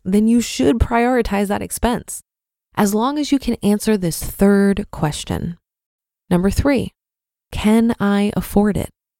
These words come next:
Is it less than a few percent of your monthly budget, or does it enable long-term quantifiable savings or quality of life? If so, go for it. Otherwise, don't go there.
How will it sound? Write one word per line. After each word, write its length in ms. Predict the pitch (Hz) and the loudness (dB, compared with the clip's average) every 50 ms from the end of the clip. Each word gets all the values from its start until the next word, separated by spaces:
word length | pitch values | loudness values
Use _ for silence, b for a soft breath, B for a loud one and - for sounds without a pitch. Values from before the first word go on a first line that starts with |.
| _ _ _ _ _ _ | _ _ _ _ _ _
Is 160 | 226 233 226 | 2 2 2
it 120 | 240 - | 2 0
less 380 | - 240 247 381 - 302 - - | 0 -4 -2 -2 -4 -6 -6 -2
than 140 | - 247 226 | -2 0 0
a 80 | 214 | 0
few 300 | 202 - - 240 269 285 | -2 -2 -4 0 0 0
percent 520 | 269 - - 247 - - - 202 214 - - | 0 0 0 0 0 0 -2 -2 -2 -2 -4
of 120 | 196 185 | -4 -2
your 100 | 185 180 | 0 0
monthly 320 | 180 180 180 185 - 170 | 0 0 0 0 -2 -2
budget, 400 | 156 - - - - - 277 294 294 _ _ _ _ _ _ _ _ - | -2 -2 -4 -4 -2 0 -2 -2 -2 _ _ _ _ _ _ _ _ 2
or 100 | 220 233 | 2 4
does 180 | 233 247 226 | 4 4 2
it 120 | 247 240 247 | 2 0 0
enable 520 | 240 233 240 262 285 277 277 262 233 214 | 0 -2 -2 -4 -4 -2 0 0 0 2
long-term 760 | 202 208 214 233 269 311 339 - - - 226 214 214 208 208 202 | 2 2 2 2 0 -2 -6 -8 -4 0 2 4 4 4 2 0
quantifiable 1040 | - - - - 208 220 - - - - - - - 208 202 208 214 202 202 196 | -2 -6 -4 -2 -2 -2 -2 -4 -6 -8 -10 -8 -6 -4 -2 -2 -2 -2 -2 -4
savings 540 | - - - 180 170 175 180 175 175 175 175 | -4 0 2 2 4 4 2 0 0 -2 -2
or 100 | - 156 | -4 -6
quality 480 | - - - - 160 156 160 160 156 147 | -6 -6 -2 -2 0 2 2 0 0 0
of 140 | 139 143 - | -2 -2 -2
life? 400 | - - - - - - - - _ _ _ _ _ _ _ _ _ _ _ | -4 -4 -4 -8 -14 -16 -20 -20 _ _ _ _ _ _ _ _ _ _ _
If 160 | _ 247 262 | _ 0 0
so, 460 | - - - - 294 294 294 277 269 _ _ | 0 -2 -2 -2 -2 -2 -4 -6 -10 _ _
go 160 | - 247 294 | 0 0 0
for 200 | 339 - - - - | 0 -2 -6 -8 -8
it. 60 | - - _ _ _ _ _ _ _ _ _ _ _ - | -8 -14 _ _ _ _ _ _ _ _ _ _ _ 2
Otherwise, 680 | 262 294 311 254 202 190 190 190 196 196 196 - - _ _ _ _ _ _ _ _ | 4 6 6 4 4 2 2 0 0 -2 -4 -6 -12 _ _ _ _ _ _ _ _
don't 200 | - 302 285 233 | 0 0 0 2
go 160 | - - 71 | 0 -2 -2
there. 300 | - - - - - 180 | -2 -4 -6 -8 -8 -10